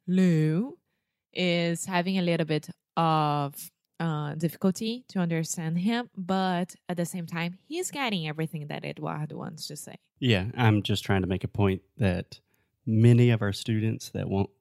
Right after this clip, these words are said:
Speaker 2: they, they don't want to do their first class on Cambly, or they're shy,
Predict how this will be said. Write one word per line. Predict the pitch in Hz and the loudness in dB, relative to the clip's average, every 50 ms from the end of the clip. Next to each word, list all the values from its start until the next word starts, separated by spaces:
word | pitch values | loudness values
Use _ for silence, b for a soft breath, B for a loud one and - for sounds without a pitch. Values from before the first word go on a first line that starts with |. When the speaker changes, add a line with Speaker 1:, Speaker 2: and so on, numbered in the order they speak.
| _ _ _ - | _ _ _ -4
Speaker 2:
they, | 98 98 98 98 98 - - - - 92 - _ | -4 -2 -2 -4 -6 -6 -8 -8 -8 -10 -6 _
they | - 101 | -2 -2
don't | - - 101 101 - | 0 0 -2 -2 -2
want | 120 107 104 - | -4 -6 -6 -6
to | - 101 | -10 -10
do | - - 101 95 92 92 92 | -8 -8 -6 -6 -6 -6 -6
their | - - - | -6 -8 -8
first | - - 101 98 - - | -8 -8 -8 -8 -8 -8
class | - 110 95 95 - | -8 -8 -6 -6 -6
on | - 101 | -8 -8
Cambly, | - - - 135 143 143 135 131 135 135 135 131 131 107 | -8 -2 -2 0 0 0 -2 -2 0 0 0 0 0 -2
or | - 113 107 104 | -4 -4 -4 -2
they're | - 107 101 98 87 98 | -2 -2 -4 -2 -4 -4
shy, | - - - - 120 123 123 123 127 127 123 123 117 | -6 -6 -2 0 2 2 2 2 0 0 0 0 0